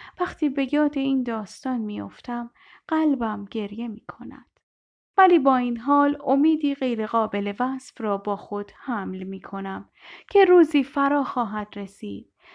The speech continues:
که خدا آسمان را شکافته و ذهنها را روشن خواهد ساخت و حجاب جهل و نادانی را از همه قلب‌ها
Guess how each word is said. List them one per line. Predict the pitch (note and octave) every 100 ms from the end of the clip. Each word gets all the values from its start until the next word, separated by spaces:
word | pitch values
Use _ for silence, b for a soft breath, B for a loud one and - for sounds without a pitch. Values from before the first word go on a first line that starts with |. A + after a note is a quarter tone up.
| b -
که | D4+
خدا | - D#4 D4 D#4 D#4
آسمان | - C4 B3+ - D4 C#4+
را | B3 A3+
شکافته | - B3+ B3+ A#3 G#3 - - A#3 A#3 b b b _
و | D4
ذهنها | D4 - C#4 B3+ B3 - D4 D4
را | B3+ A3+
روشن | A3 A#3+ A#3 - B3 A3
خواهد | - G#3+ G3 G#3 -
ساخت | - A3 G#3 G#3 - B B B C#4+
و | C#4
حجاب | - D4+ D4 D4+ D#4+ D#4+ D4
جهل | D4 D#4 D#4 -
و | C#4+
نادانی | B3+ B3 A3+ A#3 A3+ A3 C4+
را | A#3 G3 G3 - b b b
از | C#4 C#4 -
همه | E4 E4 D#4+ A#3 G#3+
قلب‌ها | - G3+ G3 - - G3+ G3+